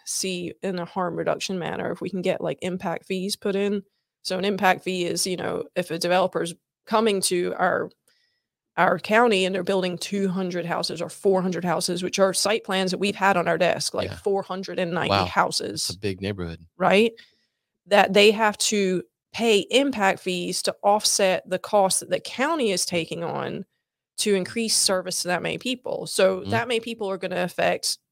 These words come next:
Speaker 1: the level of service on our roads.
Speaker 2: Right,
Speaker 1: It's gonna
Speaker 2: right.
Speaker 1: affect the school system, which, um,
Speaker 2: It
Speaker 1: you
Speaker 2: will.
Speaker 1: know, parents are
Speaker 2: It
Speaker 1: already
Speaker 2: absolutely will.
Speaker 1: complaining. Yeah,
Speaker 2: Yep.
Speaker 1: parents already complain in Lugoff Elgin High School that there's n-, at lunch, the kids have to sit on the floor because they
Speaker 2: Right.
Speaker 1: don't have enough tables and chairs.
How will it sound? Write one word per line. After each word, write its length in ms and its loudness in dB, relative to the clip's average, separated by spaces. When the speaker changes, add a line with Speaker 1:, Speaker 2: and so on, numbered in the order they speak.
Speaker 1:
the 200 2
level 300 4
of 80 0
service 300 0
on 100 -4
our 140 -2
roads. 420 0
Speaker 2:
Right, 180 2
Speaker 1:
It's 100 -6
gonna 180 -8
Speaker 2:
right. 120 -6
Speaker 1:
affect 400 -2
the 100 2
school 420 4
system, 540 0
which, 300 -6
um, 360 -4
Speaker 2:
It 80 -10
Speaker 1:
you 40 -8
Speaker 2:
will. 140 0
Speaker 1:
know, 180 -2
parents 320 2
are 40 0
Speaker 2:
It 40 2
Speaker 1:
already 160 2
Speaker 2:
absolutely 440 0
will. 80 2
Speaker 1:
complaining. 220 -4
Yeah, 120 -4
Speaker 2:
Yep. 100 -10
Speaker 1:
parents 280 -4
already 300 0
complain 560 -2
in 140 -2
Lugoff 300 2
Elgin 480 -4
High 260 0
School 360 0
that 200 0
there's 280 -2
n-, 140 -4
at 180 -2
lunch, 460 0
the 80 -2
kids 260 -2
have 180 2
to 80 -2
sit 220 2
on 140 -4
the 80 -4
floor 420 2
because 240 -6
they 100 0
Speaker 2:
Right. 60 -2
Speaker 1:
don't 140 -8
have 160 -6
enough 240 -8
tables 520 2
and 80 -8
chairs. 600 0